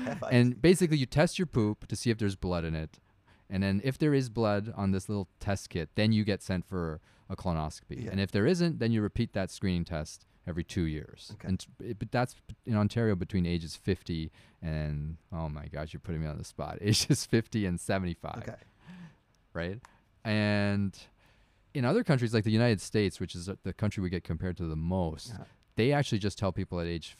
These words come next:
Speaker 2: fifty. And now I think there's some movement to start at forty-five
Speaker 1: Uh-huh.
Speaker 2: to do a colonoscopy at that age. And if it's normal, repeat it in ten years. If it's abnormal, you'll be given different instructions.
Speaker 1: Yeah.
Speaker 2: So both of these methods have been shown to f-, find colon cancer early.
Speaker 1: Yeah.
Speaker 2: So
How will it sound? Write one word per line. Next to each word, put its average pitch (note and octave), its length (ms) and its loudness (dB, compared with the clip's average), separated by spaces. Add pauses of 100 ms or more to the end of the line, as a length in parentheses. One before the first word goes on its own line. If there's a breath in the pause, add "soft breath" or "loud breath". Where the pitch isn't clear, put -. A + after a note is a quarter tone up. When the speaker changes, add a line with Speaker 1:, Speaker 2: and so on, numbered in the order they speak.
(140)
Speaker 2:
fifty. E2+ 380 -4
And F2+ 120 -2
now A2 200 2
I B2 80 2
think A2+ 220 -4
there's F#2+ 180 -4
some F#2+ 200 0
movement F#2+ 300 -2
to E2+ 80 -8
start F2 300 -4
at D#2+ 120 -6
forty-five D#2 720 -4
Speaker 1:
Uh-huh. F#2+ 100 -10 (560 loud breath)
Speaker 2:
to G2+ 140 0
do G2+ 180 2
a G2 60 2
colonoscopy F#2+ 640 0
at D2+ 140 -6
that E2+ 200 -2
age. D#2+ 280 -8
And F#2+ 80 -2
if F2+ 80 -4
it's F#2 120 -6
normal, G#2+ 360 2
repeat F2+ 320 -2
it E2+ 100 -4
in E2 100 -2
ten E2+ 220 -2
years. D#2+ 300 -2
If E2+ 100 -4
it's - 100 -4
abnormal, G2 520 2
you'll E2 120 -6
be E2 120 -8
given D#2+ 440 -6
different F#2 300 -2
instructions. A#2 520 -4
Speaker 1:
Yeah. - 160 -4 (680 soft breath)
Speaker 2:
So A2+ 500 2 (100)
both G3 240 2
of F3 60 4
these C3 180 2
methods A2 360 0
have G#2 200 0
been G#2+ 100 0
shown F#2+ 340 0
to F#2+ 120 -8
f-, - 160 -12 (240)
find F#2+ 640 -2
colon F#2 260 0
cancer F2 380 -4
early. F#2 380 -2
Speaker 1:
Yeah. F#2 160 -4 (320 soft breath)
Speaker 2:
So F2+ 520 2